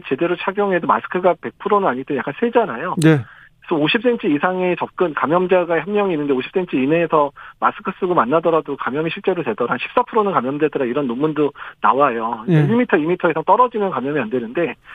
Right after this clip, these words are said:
Speaker 1: 마스크 써도 가까이만 나면은 걸린다는 얘기거든요.
Speaker 2: 마스크 쓰고
Speaker 1: 그만큼
Speaker 2: 그럼 일 미터 좀 떨어져 있어야 되겠네요.
Speaker 1: 예, 그러니까요. 그리고 이제 밀폐된 공간에서는 그게 더 심해지는 거거든요.
Speaker 2: 예, 예.
Speaker 1: 그래서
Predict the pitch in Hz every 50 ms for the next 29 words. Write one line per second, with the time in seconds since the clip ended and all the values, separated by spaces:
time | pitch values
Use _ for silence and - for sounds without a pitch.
0 | - - _ - 120 127 - - 214 196 - 196 190 180 - - - 202 202 202
1 | 196 190 180 170 165 156 151 147 143 139 131 - - 117 139 156 160 147 139 123
2 | 113 104 101 95 - 101 113 160 190 180 147 151 156 175 - - - 220 175 151
3 | 185 220 202 160 185 180 196 190 170 151 175 170 208 226 240 - - 208 175 139
4 | 123 143 147 202 185 185 190 254 269 294 233 262 233 190 - - 208 202 196 196
5 | 175 170 170 165 165 185 180 180 175 160 151 131 131 127 139 170 170 - _ _
6 | _ _ _ _ _ - 147 143 135 - 170 165 156 139 - 123 127 156 165 156
7 | 151 147 123 135 170 - 240 233 247 240 220 214 208 196 190 180 165 156 170 156
8 | - 151 156 147 147 143 - 226 240 233 214 202 170 147 131 113 110 104 101 -
9 | - - 170 151 139 127 117 107 120 135